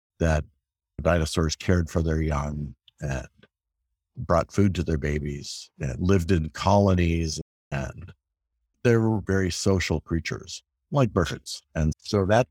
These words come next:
was a huge change in the way people thought about dinosaurs.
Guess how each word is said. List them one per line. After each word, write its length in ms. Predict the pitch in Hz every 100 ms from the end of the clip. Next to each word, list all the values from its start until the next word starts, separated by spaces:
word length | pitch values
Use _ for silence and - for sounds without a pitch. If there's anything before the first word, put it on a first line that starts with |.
| -
was 300 | 101 95 87
a 100 | 90 _ _ _
huge 680 | - - 147 156 160 127 -
change 400 | - - 85 78 - _ - - -
in 220 | 95 90
the 80 | 90
way 240 | 95 95
people 360 | 87 98 - 82
thought 260 | - 90
about 320 | 85 78 73 -
dinosaurs. 960 | 80 151 - - - - - 98 -